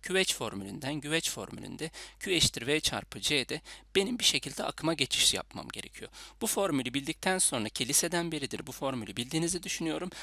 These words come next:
Akımın ne olduğunu bilmeniz lazım. Akım nasıl oluşur? Akım yükleri zamana göre değiştirirseniz oluşur arkadaşlar. Demek ki yüklerin zamana göre değişmesi için benim bunu zamana göre türevlemem lazım.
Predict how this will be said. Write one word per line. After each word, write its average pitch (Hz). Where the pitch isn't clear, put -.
Akımın 226
ne 220
olduğunu 143
bilmeniz 110
lazım. 90
Akım 208
nasıl 202
oluşur? 104
Akım 220
yükleri 196
zamana 180
göre 139
değiştirirseniz 160
oluşur 107
arkadaşlar. -
Demek 190
ki 143
yüklerin 165
zamana 147
göre 147
değişmesi -
için -
benim 123
bunu 135
zamana 135
göre 107
türevlemem 101
lazım. -